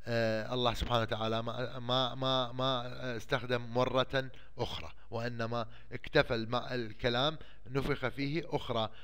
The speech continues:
فإذا هم قياما ينظرون". إذن ولم تؤثر على المعنى، عدم وجود كلمة مرة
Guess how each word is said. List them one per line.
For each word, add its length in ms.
فإذا 360
هم 180
قياما 520
ينظرون". 680
إذن 340
ولم 340
تؤثر 520
على 220
المعنى، 500
عدم 320
وجود 260
كلمة 440
مرة 360